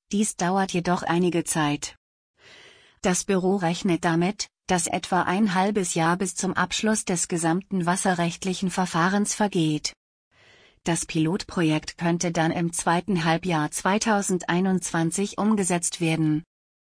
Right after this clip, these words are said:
Das zuständige Ministerium hat für die erforderlichen Planungsleistungen für die Antragsunterlagen einen Förderfestbetrag von einhundertzehntausend Euro zugesagt.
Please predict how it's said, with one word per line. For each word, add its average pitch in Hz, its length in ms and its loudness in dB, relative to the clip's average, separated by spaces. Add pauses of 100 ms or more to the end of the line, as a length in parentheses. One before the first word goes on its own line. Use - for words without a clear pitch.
(1600)
Das - 280 -4
zuständige 226 680 0
Ministerium 196 920 2
hat 220 140 0
für 233 160 0
die 202 100 2
erforderlichen 226 800 2
Planungsleistungen 170 1160 2
für 226 140 0
die 202 180 2
Antragsunterlagen 196 1120 0
einen 180 260 2
Förderfestbetrag 190 1120 0
von 180 200 -2
einhundertzehntausend 214 1300 0
Euro 170 340 2
zugesagt. 156 800 -4